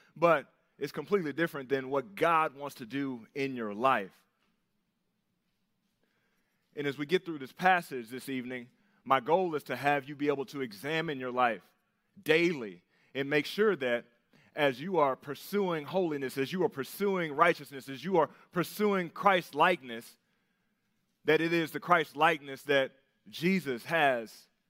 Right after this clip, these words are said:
laid out for you, not your plan with a little Jesus sprinkled on it to make you feel better. So let's go ahead and open up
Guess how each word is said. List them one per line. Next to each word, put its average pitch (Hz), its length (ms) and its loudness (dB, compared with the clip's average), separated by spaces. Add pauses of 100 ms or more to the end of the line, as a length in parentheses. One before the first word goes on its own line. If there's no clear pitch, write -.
(280)
laid 147 280 2
out 143 240 4
for 113 200 -14
you, 98 180 -14 (560)
not 143 260 4 (100)
your 160 220 -4
plan 120 420 -6
with 123 140 -8
a - 20 -4
little 131 220 0
Jesus 120 420 -4
sprinkled 123 380 -10
on 127 160 -4
it 101 80 -10
to - 100 -16
make 113 180 -6
you 110 60 -16
feel 123 200 -2
better. 90 280 -10 (4000)
So 147 120 -4
let's 160 160 0
go 202 80 2
ahead 170 180 2
and 147 80 -6
open 156 240 -6
up 147 160 -2